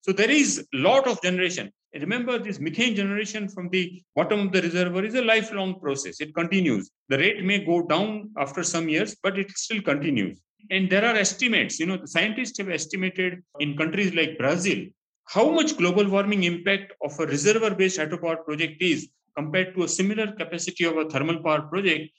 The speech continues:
And their estimate is that it can be comparable. It can be the same or higher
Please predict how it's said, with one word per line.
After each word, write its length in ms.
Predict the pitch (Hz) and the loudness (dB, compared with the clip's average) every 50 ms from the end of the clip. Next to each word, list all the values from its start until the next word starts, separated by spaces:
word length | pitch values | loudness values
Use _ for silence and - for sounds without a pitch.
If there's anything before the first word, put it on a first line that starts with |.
| _ _ _ _ _ | _ _ _ _ _
And 180 | - 156 156 156 | -4 -2 0 2
their 140 | 208 262 277 | 4 4 6
estimate 580 | 254 220 185 - - 240 226 233 240 233 240 | 4 4 2 0 -2 -2 0 0 0 0 0
is 140 | 226 214 190 180 | -2 -2 0 0
that 160 | 196 202 202 202 | 0 0 0 -2
it 140 | - 214 180 - _ | -6 -8 -10 -6 _
can 240 | 214 220 220 214 208 | -2 -2 0 0 -2
be 220 | 226 220 220 - - | -2 -2 -2 -2 -2
comparable. 640 | 185 190 196 185 196 214 208 202 196 - 131 110 113 | 0 2 2 2 2 2 4 4 2 2 0 -2 -2
It 160 | 135 139 139 | -2 -2 -2
can 180 | - 190 185 185 | -2 -4 -4 -2
be 100 | 190 190 | -4 -6
the 140 | 180 175 - | -6 -4 -4
same 440 | - - 202 214 233 254 247 214 | -2 0 2 2 2 2 0 -2
or 260 | 202 185 170 123 - - - | -2 -2 -4 -4 -6 -4 0
higher 320 | 170 190 220 226 190 143 | 2 4 4 4 2 2